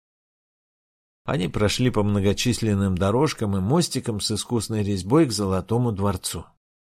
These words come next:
Сонная Жанеке с любопытством осматривалась. Во дворце Фань передал Алтыншаш представителю императорской канцелярии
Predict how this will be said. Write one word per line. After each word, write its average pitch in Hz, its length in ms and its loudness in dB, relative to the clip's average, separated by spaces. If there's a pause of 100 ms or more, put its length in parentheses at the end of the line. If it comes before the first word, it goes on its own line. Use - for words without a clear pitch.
(400)
Сонная 135 520 2
Жанеке 139 480 2
с - 100 -2
любопытством 120 920 0
осматривалась. 98 1000 -4 (920)
Во 117 140 6
дворце 170 460 2
Фань 147 300 0
передал 104 540 2
Алтыншаш 101 720 -2
представителю 107 920 -2
императорской 95 840 -4
канцелярии 104 800 -4